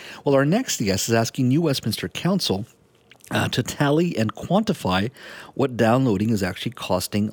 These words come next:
local taxpayers. It's something the City of Vancouver has also done. Joining me now is Daniel Fontaine, a City Councillor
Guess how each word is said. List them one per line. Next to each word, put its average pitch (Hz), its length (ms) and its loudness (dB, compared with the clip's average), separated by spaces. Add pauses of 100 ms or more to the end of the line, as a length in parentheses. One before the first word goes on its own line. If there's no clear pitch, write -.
local 95 340 -2
taxpayers. - 760 -6
It's 98 120 -6
something 120 400 0 (160)
the 139 80 0
City 131 240 2
of 101 80 2
Vancouver 107 600 0 (460)
has 139 180 2
also 131 420 2
done. 87 220 -2
Joining 147 180 4
me 143 80 4
now 120 240 2
is 107 140 -2
Daniel 95 340 0
Fontaine, 123 640 -4
a 135 40 -4
City 107 200 -2
Councillor 101 420 -4